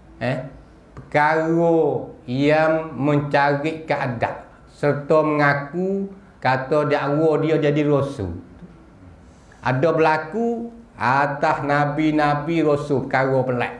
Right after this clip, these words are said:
Perkara yang mencari keadaan, perkara yang pelik, serta dia tu mengaku dia tu Rasul.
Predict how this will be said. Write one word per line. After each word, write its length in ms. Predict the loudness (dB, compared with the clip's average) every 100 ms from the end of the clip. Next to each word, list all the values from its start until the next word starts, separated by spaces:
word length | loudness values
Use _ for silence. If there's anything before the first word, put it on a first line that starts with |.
| -18 -8
Perkara 760 | -2 -2 -2 0 0 0 0 0
yang 240 | 2 0
mencari 400 | 0 0 0 0
keadaan, 480 | -2 -4 -2 -2 -2
perkara 340 | -2 0 2 2
yang 160 | 0 0
pelik, 380 | 0 2 2 0 -8 -16 -20 -20 -20
serta 480 | -4 -2 0 2 4
dia 340 | 2 2 4 4 4
tu 80 | 4
mengaku 560 | 4 4 2 0 0
dia 240 | 2 0 2
tu 80 | 2
Rasul. 400 | 0 0 -4